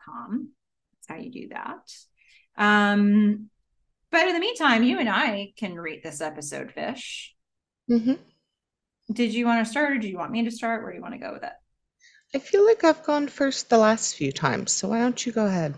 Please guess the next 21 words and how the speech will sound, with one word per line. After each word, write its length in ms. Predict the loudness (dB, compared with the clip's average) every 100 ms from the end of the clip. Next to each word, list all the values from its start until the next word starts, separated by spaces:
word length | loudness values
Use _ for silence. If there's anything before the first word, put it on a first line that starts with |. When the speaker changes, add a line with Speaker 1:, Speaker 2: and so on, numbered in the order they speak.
| -12 -10
Speaker 1:
Yeah, 100 | -10
I've 60 |
been 100 | -10
sneaky 300 | -10 -10 -8 -8
like 180 | -6
that. 220 | -4 0 2
Okay, 260 | 2 -2
so 320 | 2 6 8 8 8 6 4 4
Speaker 2:
<laughs> 300 | 2 2 4
Speaker 1:
I 320 | 6 6 4
rated 280 | 2 0 0
th-, 120 | 0
this 200 | 0 2
one 180 | 0 0
was 160 | -4 -8
an 80 | -4
obvious 520 | -2 -2 -2 -2 -4
rating 340 | -4 -4 -8 -12 _
system 400 | -10 -8 -8 -8
for 140 | -6
me. 320 | -6 -8 -10